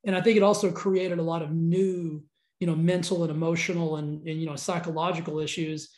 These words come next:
where people started thinking things weren't possible anymore.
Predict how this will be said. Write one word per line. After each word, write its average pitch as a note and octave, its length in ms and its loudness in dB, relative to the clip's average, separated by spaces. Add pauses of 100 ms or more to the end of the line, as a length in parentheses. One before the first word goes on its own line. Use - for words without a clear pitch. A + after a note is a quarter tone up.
(300)
where F3+ 160 -2
people G#3 340 0
started F#3+ 420 0
thinking F3 380 -4
things E3 200 -2
weren't D3+ 320 -6
possible B2+ 600 -8
anymore. A#2+ 480 -18